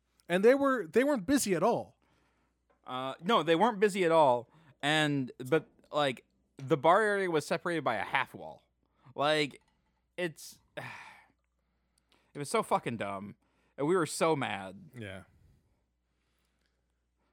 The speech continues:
Speaker 2: Um, though not the dumbest thing, uh, I've ever done in a chain restaurant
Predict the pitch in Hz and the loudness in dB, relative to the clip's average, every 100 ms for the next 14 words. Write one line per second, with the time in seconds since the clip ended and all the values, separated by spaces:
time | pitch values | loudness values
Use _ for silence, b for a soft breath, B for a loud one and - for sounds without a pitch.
0 | _ - 113 120 113 113 165 156 160 214 | _ -16 -8 -6 -6 0 0 2 0 -2
1 | - 151 160 175 156 - 131 127 120 113 | -2 0 0 0 -6 -8 -6 -6 -6 -10
2 | - 120 120 113 107 127 120 120 120 117 | -8 -4 -2 -2 -4 -4 -4 -6 -6 -6
3 | 107 - 127 117 98 - 101 87 | -10 -12 -14 -14 -16 -18 -20 -20